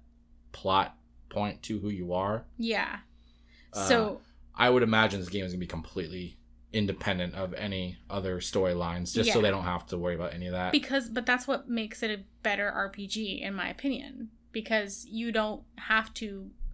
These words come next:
Speaker 2: align yourself to a specific plot line.
Speaker 1: Mm-hmm.
Speaker 2: 'Cause that's, that's how, like,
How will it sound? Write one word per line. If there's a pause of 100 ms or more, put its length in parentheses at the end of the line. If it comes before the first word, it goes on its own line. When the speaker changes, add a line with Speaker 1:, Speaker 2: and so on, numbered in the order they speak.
(160)
Speaker 2:
align
yourself
to
a
specific
plot
line. (140)
Speaker 1:
Mm-hmm. (400)
Speaker 2:
'Cause
that's, (280)
that's
how, (100)
like,